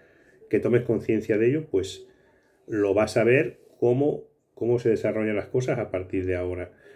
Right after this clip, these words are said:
Como digo, si trabajas especialmente para ti, mm, concentrarte en ti mismo, en ti misma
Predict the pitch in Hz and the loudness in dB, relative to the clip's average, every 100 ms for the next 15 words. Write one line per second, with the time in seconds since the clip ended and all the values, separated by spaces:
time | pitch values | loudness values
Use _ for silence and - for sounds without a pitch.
0 | - _ _ _ _ _ _ - 113 113 | -20 _ _ _ _ _ _ -4 4 6
1 | 123 104 104 120 139 127 127 127 120 113 | 6 4 0 0 2 0 0 0 0 0
2 | 110 107 131 175 214 - _ _ - - | -2 0 0 0 -2 -12 _ _ -20 -20
3 | _ _ - 113 107 104 98 95 95 95 | _ _ -8 -6 -4 -4 -4 -4 -4 -2
4 | 98 92 95 92 98 113 127 120 107 104 | -2 0 0 0 0 0 2 2 0 -2
5 | 107 127 143 147 117 107 104 127 151 170 | 0 0 2 0 0 -2 -2 -2 0 0
6 | 202 - | -2 -6